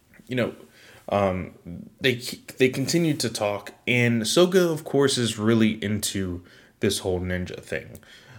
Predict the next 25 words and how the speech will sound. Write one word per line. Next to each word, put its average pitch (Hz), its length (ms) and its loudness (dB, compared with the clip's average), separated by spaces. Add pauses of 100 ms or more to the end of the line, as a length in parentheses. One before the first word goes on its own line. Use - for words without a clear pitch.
(100)
um, 87 320 -6
and 95 260 -2
being 95 460 2
an 92 180 -4
exorcist. - 840 -6 (380)
And 104 180 -4
so, 104 340 0
like, 95 480 0 (400)
he 147 320 -4
says, 131 440 0
like, 82 320 -4 (300)
"If - 220 -4
you're 117 100 4
not 135 200 0
confident, 113 540 -2 (480)
uh, 92 200 0
work 98 320 0
on 101 140 2
improving 95 420 -2
yourself. 92 540 0
Your 90 100 -4
physical 90 360 -2
body 87 320 0
doesn't 85 320 -8
matter. 101 440 0